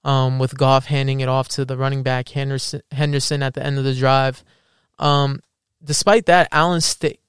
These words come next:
still was able to bounce back despite losing the lead. On a third and twenty-two, he was able to actually evade a pass rush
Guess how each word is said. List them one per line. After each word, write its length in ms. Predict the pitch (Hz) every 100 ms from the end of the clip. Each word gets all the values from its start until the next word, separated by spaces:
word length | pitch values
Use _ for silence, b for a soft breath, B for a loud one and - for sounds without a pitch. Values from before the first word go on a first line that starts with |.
| 156 _ -
still 420 | - 175 185 175
was 160 | 151
able 260 | 143 156 151
to 140 | -
bounce 360 | 139 139 143 -
back 440 | 143 143 180 - -
despite 460 | 143 - - 151 156
losing 380 | 151 147 139
the 80 | 131
lead. 280 | 127 139 160
On 200 | - 143
a 60 | 131
third 340 | - 151 196
and 120 | 170
twenty-two, 760 | - 165 156 151 - 151 175 208 B B B B
he 120 | -
was 200 | 160 143 -
able 340 | 160 180 175
to 280 | - 156 143
actually 600 | - 147 151 156 143 139
evade 460 | 135 139 131 151 151
a 60 | 135
pass 440 | - 139 143 -
rush 300 | 131 127 -